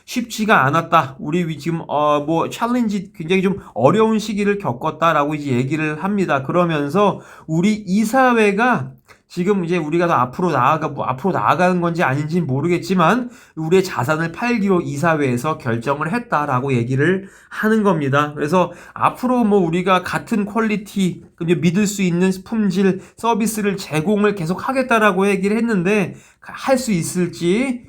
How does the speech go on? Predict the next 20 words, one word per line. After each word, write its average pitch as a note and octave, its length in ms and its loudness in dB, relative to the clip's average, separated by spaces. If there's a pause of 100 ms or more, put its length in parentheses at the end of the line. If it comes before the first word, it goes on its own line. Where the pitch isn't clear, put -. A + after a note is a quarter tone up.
(140)
의문이다라는 E3+ 880 2
겁니다. C#3+ 580 -4
예, C#3 220 0
그렇게 D3+ 240 -2
좀 D3 120 -4
참고를 G3 580 2 (300)
해주시면 G#3+ 440 0
좋을 F3+ 280 2
것 G3 120 2
같고, F#3 640 0 (300)
그래서 G#3+ 240 2
얘네 A3+ 240 4
볼보랑도 A#3 840 4
지금 G3 260 -2
계약이 E3+ 480 0
깨진 A3+ 380 -4
걸로 G3 220 4
알고 D#3+ 300 2
있는데 E3+ 460 -2
그 F3+ 140 0